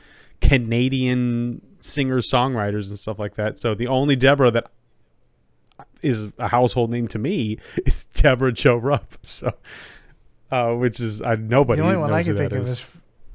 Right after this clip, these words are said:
Speaker 2: the character from Everybody Loves Raymond.
Speaker 1: Yeah, I never watched that. It's the, that, that's the,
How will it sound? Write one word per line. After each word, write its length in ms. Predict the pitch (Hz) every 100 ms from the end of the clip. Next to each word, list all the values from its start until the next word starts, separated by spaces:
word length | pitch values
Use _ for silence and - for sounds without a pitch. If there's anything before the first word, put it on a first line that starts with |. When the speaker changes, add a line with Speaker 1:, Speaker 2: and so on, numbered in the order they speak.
| -
Speaker 2:
the 140 | 151 131
character 580 | - 135 131 135 123
from 240 | 113 120 110
Everybody 400 | 110 110 107 107
Loves 240 | 104 101
Raymond. 400 | 98 98 101 95 _ _ _ _ _ _ _ _ _ _ _ _
Speaker 1:
Yeah, 220 | - 101
I 40 | 101
never 280 | 101 87 98
watched 340 | 95 95 -
that. 220 | 104 117 _ _ _ _ _ _ _ _ _ _ _
It's 140 | _ -
the, 120 | -
that, 320 | - - 104
that's 220 | 113 107
the, 180 | - 104